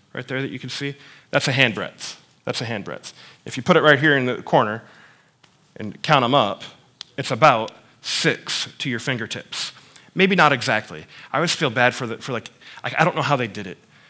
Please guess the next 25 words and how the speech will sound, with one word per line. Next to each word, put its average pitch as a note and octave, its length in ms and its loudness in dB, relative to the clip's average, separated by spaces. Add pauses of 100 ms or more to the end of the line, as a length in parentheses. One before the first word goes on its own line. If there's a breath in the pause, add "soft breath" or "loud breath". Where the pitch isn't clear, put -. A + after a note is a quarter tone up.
(400 soft breath)
when A#2+ 100 -10
they A2 140 -4
built - 320 -8
the A2+ 60 -10
walls A2+ 380 0
and C3 120 -8
stuff. C#3+ 420 -6 (1200)
I C3+ 80 -2
just C#3+ 140 -2
imagine, C#3 380 4
like, C3 220 -2 (140)
like, C3 160 -4 (100)
like, B2+ 100 -2
a B2+ 60 -4
wall. A2+ 580 2
I, A#2+ 200 -4
I'd A#2+ 160 -6
come C#3 160 -2
see C#3 160 0
a A#2 60 0
wall A#2 280 4
and G#2 80 -6
it's G#2 120 -6
just - 200 -8
like G#2+ 180 -10